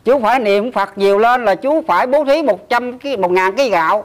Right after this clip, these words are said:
Cô bác mình thấy, à, những cái điều của đứa bé này chúng tôi nhắc lại, tại vì nó có những cái điểm yếu, nó phù hợp chân lý của chơ-, của tổ Thầy, phù hợp chân lý của Đạo Phật giáo Hòa Hảo, cho nên chúng tôi nhắc lại, nhắc,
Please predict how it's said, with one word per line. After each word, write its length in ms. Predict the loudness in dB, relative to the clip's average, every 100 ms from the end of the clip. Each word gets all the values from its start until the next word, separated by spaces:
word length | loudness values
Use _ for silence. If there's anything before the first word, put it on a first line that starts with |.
| -8 _ _ _ _ _ _ _ _ -20 _
Cô 80 | 0
bác 140 | 0
mình 100 | 0
thấy, 240 | 0 2 2
à, 180 | 2 -2 -12 -20 _ _
những 240 | -4 -2
cái 100 | 0
điều 300 | 2 2 2
của 140 | 2 2
đứa 80 | 2
bé 220 | 2 0
này 160 | 0
chúng 120 | -2 -2
tôi 100 | -2
nhắc 200 | -2 -2
lại, 220 | -2 0
tại 240 | 0 2
vì 60 | 2
nó 140 | 0
có 160 | 0 0
những 220 | 0 0
cái 100 | 0
điểm 180 | 0 0
yếu, 540 | 0 2 2 2 0 -6 -18 -20 -8
nó 120 | -4
phù 200 | -2 0
hợp 260 | 0 -2 -2
chân 180 | -2 0
lý 220 | 0 0
của 140 | 0
chơ-, 180 | 0 0
của 180 | 0 -2
tổ 200 | 0 -2
Thầy, 300 | -2 -4 -4 -6 -16 -20 -20 -20 -8
phù 180 | -2 0
hợp 280 | 0 0 0
chân 180 | 0 2
lý 260 | 2 2
của 180 | 2 0
Đạo 140 | 0 -2
Phật 100 | 0
giáo 200 | 0 0
Hòa 100 | 0
Hảo, 240 | 0 -2
cho 60 | -2
nên 160 | -4
chúng 120 | -2
tôi 240 | 0 0 0
nhắc 180 | -2 -2
lại, 160 | -2
nhắc, 120 | -4